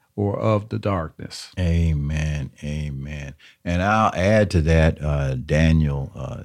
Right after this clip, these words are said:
Speaker 2: two and twenty-two.
Speaker 1: Mm-hmm.
Speaker 2: Uh, he reveals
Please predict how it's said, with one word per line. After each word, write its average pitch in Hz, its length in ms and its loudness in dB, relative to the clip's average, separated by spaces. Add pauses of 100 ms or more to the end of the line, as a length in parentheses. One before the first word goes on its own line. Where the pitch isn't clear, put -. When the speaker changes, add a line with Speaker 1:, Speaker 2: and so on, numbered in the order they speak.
Speaker 2:
two 85 280 2
and 69 100 0
twenty-two. 110 640 4
Speaker 1:
Mm-hmm. - 640 -14
Speaker 2:
Uh, 65 300 2 (580)
he 151 300 4
reveals 90 1000 4